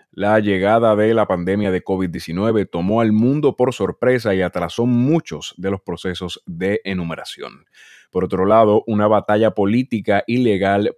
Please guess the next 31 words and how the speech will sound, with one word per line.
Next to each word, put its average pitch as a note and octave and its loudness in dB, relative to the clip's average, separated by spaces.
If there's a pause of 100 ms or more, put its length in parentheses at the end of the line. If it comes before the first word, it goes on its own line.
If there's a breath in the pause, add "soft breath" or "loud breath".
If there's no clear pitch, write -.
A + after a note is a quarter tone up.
plagó G2 2
gran A2+ 2
parte G2+ -2
de F2+ 0
los F2 -10
trabajos F2 -4
del E2 -8
censo F2+ -6 (260 soft breath)
en F#2 -4
torno A#2 4
a G#2+ 2
la F#2+ 0
fecha A2 -2
en A2+ -4
que A2+ 0
debía F2 -2
terminar. D#2+ -6 (500 soft breath)
La G#2 6
administración A2 -2
del G2+ 2
expresidente G2 -2
Donald G2+ 0
Trump B2+ -2
ordenó G2+ 0
que C3+ -2
los G#2+ -4
trabajos F#2+ -2
de A2 -2
enumeración A#2 -2
se - -4
detuvieran A#2 0